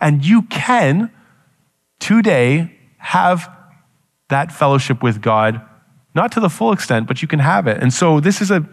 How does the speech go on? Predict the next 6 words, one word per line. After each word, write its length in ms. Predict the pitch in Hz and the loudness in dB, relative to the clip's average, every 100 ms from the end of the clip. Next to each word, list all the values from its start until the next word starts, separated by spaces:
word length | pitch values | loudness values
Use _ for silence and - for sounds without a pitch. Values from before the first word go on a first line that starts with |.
| - | -4
a 140 | 156 | 0
really 380 | 139 123 120 120 | 0 2 2 4
important 520 | 156 139 127 123 143 | 2 -2 -2 -2 -2
thing. 320 | 143 185 202 - - - - _ _ _ _ _ _ _ - - _ _ _ _ | -2 -2 -2 -4 -16 -20 -20 _ _ _ _ _ _ _ -20 -20 _ _ _ _
Eternal 480 | 143 - 175 190 185 | -2 0 0 2 2
life 420 | 135 135 160 - | 4 2 0 -4